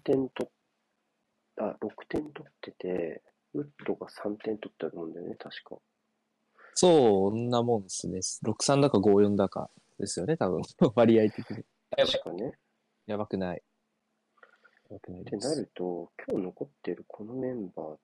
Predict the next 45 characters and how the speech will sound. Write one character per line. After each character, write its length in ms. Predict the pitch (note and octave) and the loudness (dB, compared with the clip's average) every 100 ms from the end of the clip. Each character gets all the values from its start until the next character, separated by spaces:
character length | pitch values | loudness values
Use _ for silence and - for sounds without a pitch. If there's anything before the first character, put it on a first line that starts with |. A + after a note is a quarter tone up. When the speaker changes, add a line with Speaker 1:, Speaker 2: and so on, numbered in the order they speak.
| _ _ _ | _ _ _
Speaker 1:
て、 440 | - F2 E2 D2+ - _ _ _ _ _ - | -12 -10 -10 -12 -18 _ _ _ _ _ -18
一、 140 | - | -10
二、 220 | G2+ G2+ F#2 | -6 -6 -8
三、 340 | - G2 F#2 | -10 -10 -10
四、 300 | G2 F2+ F#2 - | -12 -14 -16 -16
五、 260 | - - - _ _ _ - - | -14 -14 -20 _ _ _ -20 -12
六 320 | A3 - - - | -10 -10 -12 -6
点 240 | C4+ A3 | -4 -4
し 100 | - | -8
か 120 | - | -14
取 120 | - - | -16 -18
っ 40 | _ - | _ -12
て 80 | F3 | -10
な 100 | F2+ | -10
い 40 | |
ん 160 | F#2 F2 | -12 -12
だ 80 | |
よ 100 | D#2+ | -12
ね、 100 | E2+ | -12
多 160 | E2 F2+ | -10 -10
分。 200 | F2+ F2+ _ _ _ _ _ _ _ _ _ _ _ _ _ _ _ _ _ _ _ _ _ _ _ _ _ _ _ _ _ _ _ _ _ _ _ | -10 -16 _ _ _ _ _ _ _ _ _ _ _ _ _ _ _ _ _ _ _ _ _ _ _ _ _ _ _ _ _ _ _ _ _ _ _
で、 440 | A2+ G#2+ G2 E2 - _ - | -2 0 0 -4 -10 _ -4
Speaker 2:
な 100 | A#2+ | 0
る 60 | |
ほ 120 | A2+ G#2 | 2 0
ど。 160 | G2 _ _ _ _ _ _ _ _ _ _ _ - | -4 _ _ _ _ _ _ _ _ _ _ _ -18
Speaker 1:
う 60 | |
ち 160 | - C#3+ | -12 -10
半 380 | - B2+ C#3 E3 - | -4 0 0 0 -2
分、 360 | E3 G2+ F#2+ - _ _ _ _ _ _ _ _ - | -2 -2 -6 -16 _ _ _ _ _ _ _ _ -8
で、 160 | G#3 - | -8 -8
一 240 | - F#3 | -10 -4
人 160 | D3 A2+ | -2 0
が 120 | A2+ | 0
ロ 260 | A#2+ A#2+ - | -2 -4 -6
ー 40 | |
ト 80 | F#2 | -10
ン、 100 | - | -6
ロ 160 | - B2+ | -4 -4
ー 20 | |
ト 100 | G2 | -4
ン 40 | |
が 60 | F2+ | -8
ベ 180 | F#2 | -4
ン 100 | G2+ | -6